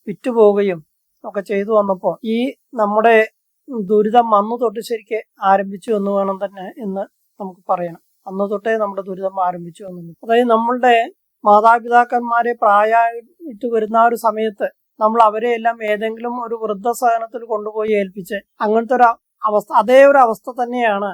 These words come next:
നമ്മൾ നമ്മുടെ തറവാട്ടിലെ പരദേവതകളെ ആവാഹിച്ച്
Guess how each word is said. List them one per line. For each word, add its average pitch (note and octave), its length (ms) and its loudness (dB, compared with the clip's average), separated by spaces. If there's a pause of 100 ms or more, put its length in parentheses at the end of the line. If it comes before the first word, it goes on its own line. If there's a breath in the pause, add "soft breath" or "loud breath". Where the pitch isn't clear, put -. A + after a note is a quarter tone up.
(260)
നമ്മൾ G#3 280 -4
നമ്മുടെ G3 320 -6
തറവാട്ടിലെ G3 520 0
പരദേവതകളെ G3 720 -4
ആവാഹിച്ച് F#3+ 520 -2